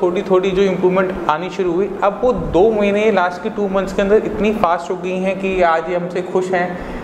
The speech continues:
हाथ पैर की जो उंगलियां थी, वो सीधी हो गई हैं, हाथ की finger में power आनी शुरू हो गई है, चीज़ों को पकड़ना शुरू कर दिया है। तो अरुण जी, आप खुद बताओ कि science engineering से जो आपने treatment शुरू किया, जो अब जो आप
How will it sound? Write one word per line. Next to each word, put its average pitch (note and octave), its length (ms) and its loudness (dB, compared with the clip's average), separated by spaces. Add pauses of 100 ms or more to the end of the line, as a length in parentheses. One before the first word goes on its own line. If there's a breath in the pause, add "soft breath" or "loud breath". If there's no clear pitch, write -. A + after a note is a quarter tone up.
(120)
हाथ D#3 160 0
पैर F3 200 -6
की F3+ 140 -10
जो F3+ 140 -8
उंगलियां E3+ 360 -4
थी, F#3 180 -6
वो F3 80 -2
सीधी F3 340 -4
हो F#3+ 140 4
गई F3 160 4
हैं, F3 600 -2
हाथ D#3 160 0
की F#3+ 200 -10
finger F3 320 -6
में F3+ 200 -4
power D3+ 260 2
आनी E3+ 200 -2
शुरू F3 260 0
हो E3+ 60 2
गई E3 180 0
है, D#3+ 180 -2
चीज़ों E3+ 240 0
को F3 80 4
पकड़ना D#3+ 440 0
शुरू E3 260 0
कर D#3+ 140 4
दिया D3+ 280 2
है। D3+ 160 0 (360 loud breath)
तो G3 60 6
अरुण F#3+ 220 2
जी, G#3 80 0
आप G3+ 240 0
खुद A3+ 120 -2
बताओ C#3+ 380 2 (400 loud breath)
कि G3+ 520 0
science F#3+ 420 -4
engineering F#3 380 -4
से G3+ 120 0
जो F#3+ 80 4
आपने F#3+ 140 0
treatment F3+ 400 -2
शुरू F3 220 0
किया, D3+ 400 4
जो D#3 160 0
अब D#3+ 340 -2
जो F3 100 0
आप E3+ 140 4